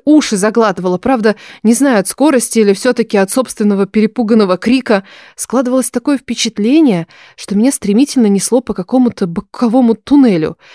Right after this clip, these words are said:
И если еще невесомости под землей мое богатое воображение могло придумать оправдание, то с подобной воздушной транспортировкой дело обстояло сложнее. Оставалось лишь наивно уповать на чудесное пробуждение дома,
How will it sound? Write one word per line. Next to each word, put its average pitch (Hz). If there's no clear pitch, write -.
И 233
если 294
еще 277
невесомости 185
под 180
землей 214
мое 202
богатое 208
воображение 196
могло 196
придумать 208
оправдание, 180
то 240
с -
подобной 202
воздушной 196
транспортировкой 208
дело 208
обстояло 185
сложнее. 180
Оставалось 247
лишь 220
наивно 196
уповать 185
на 214
чудесное 254
пробуждение 196
дома, 156